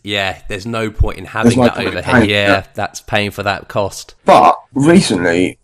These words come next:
Speaker 2: I can't, I can't remember when, a few months ago, I reworked a, a patch from way back in history by someone else that makes, makes the thing that makes P H P thread safe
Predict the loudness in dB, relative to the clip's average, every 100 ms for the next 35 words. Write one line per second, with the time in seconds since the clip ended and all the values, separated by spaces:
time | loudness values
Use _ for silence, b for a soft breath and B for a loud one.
0 | -10 -4 0 2 2 4 2 6 4 6
1 | 6 4 4 6 6 6 2 2 4 4
2 | 2 _ 2 6 6 6 2 -6 2 8
3 | 8 8 4 2 0 0 -6 _ _ -10
4 | -6 -2 -2 -2 -2 2 2 0 _ 0
5 | 2 4 0 0 -2 -2 0 2 2 2
6 | 2 4 4 2 0 -6 -18 B B B
7 | B B 0 2 0 -6 B B B 2
8 | 4 4 0 -4 -6 -8 -2 2 2 -2
9 | 0 4 6 6 2 0 -2 -2 2 2
10 | 0 0 0 0 0 0 2 0 0 -4
11 | -12